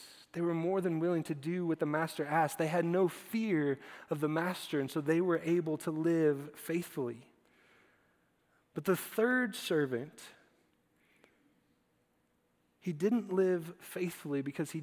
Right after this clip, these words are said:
wasn't sure whether or not he could trust the master. And that feels very appropriate from the complexity of the world we live in. Because it's in the in-between,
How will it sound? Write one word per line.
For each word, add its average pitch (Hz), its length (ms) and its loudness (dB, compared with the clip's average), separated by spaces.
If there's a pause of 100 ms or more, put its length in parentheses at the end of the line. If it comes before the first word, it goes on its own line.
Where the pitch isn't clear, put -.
(160)
wasn't 190 380 -2
sure 160 380 -4
whether 151 280 0
or 156 60 0
not 143 380 -2
he 160 100 -4
could 139 160 -6
trust - 540 -12
the 143 60 -6
master. - 520 -8 (2750)
And 143 100 -2
that 214 240 0
feels 156 720 0 (640)
very 196 240 0
appropriate 170 720 -2
from 135 180 -4
the 135 60 -4
complexity 160 760 -2
of 143 140 -6
the 143 80 -2
world 143 460 -2
we 139 160 -8
live 135 260 0
in. 104 160 -14 (1800)
Because 175 240 -2
it's - 180 -10
in 247 320 4
the 220 160 4
in-between, 185 840 -2